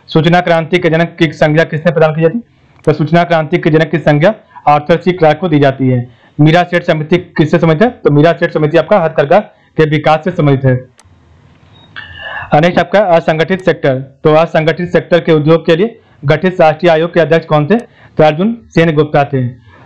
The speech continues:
सत्यम समिति का संबंध किससे? तो आपका वस्त्र नीति से। तो सत्यम समिति का संबंध आपका वस्त्र नीति से है।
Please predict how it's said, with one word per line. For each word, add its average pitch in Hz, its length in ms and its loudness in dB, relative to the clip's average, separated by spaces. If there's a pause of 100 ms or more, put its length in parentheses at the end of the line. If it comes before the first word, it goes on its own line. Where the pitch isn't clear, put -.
सत्यम 165 340 0
समिति 165 360 -2
का 165 140 0
संबंध 160 300 -4
किससे? 160 280 0
तो 190 120 2
आपका 170 200 0
वस्त्र 160 300 -2
नीति 151 200 -2
से। 214 140 2 (340)
तो 151 120 2
सत्यम 165 360 0
समिति 156 380 -2
का 160 120 0
संबंध 180 180 -2
आपका 165 180 0
वस्त्र 156 260 -2
नीति 139 240 -2
से 131 100 -10
है। 123 200 -6